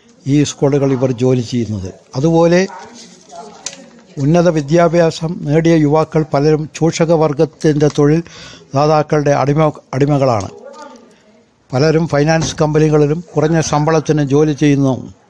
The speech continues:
ഇതിന് കാരണമെന്ത്? നാം അടിസ്ഥാനപരമായി ഒരു ജാതിയിലും പെട്ടിട്ടില്ല.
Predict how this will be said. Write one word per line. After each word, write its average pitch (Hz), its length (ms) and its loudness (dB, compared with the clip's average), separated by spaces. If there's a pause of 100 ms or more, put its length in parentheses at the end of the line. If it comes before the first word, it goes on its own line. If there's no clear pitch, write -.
(760)
ഇതിന് 165 320 2
കാരണമെന്ത്? 143 640 -2 (340)
നാം 143 280 2
അടിസ്ഥാനപരമായി 147 880 0
ഒരു 139 200 2
ജാതിയിലും 135 540 0
പെട്ടിട്ടില്ല. 117 520 -4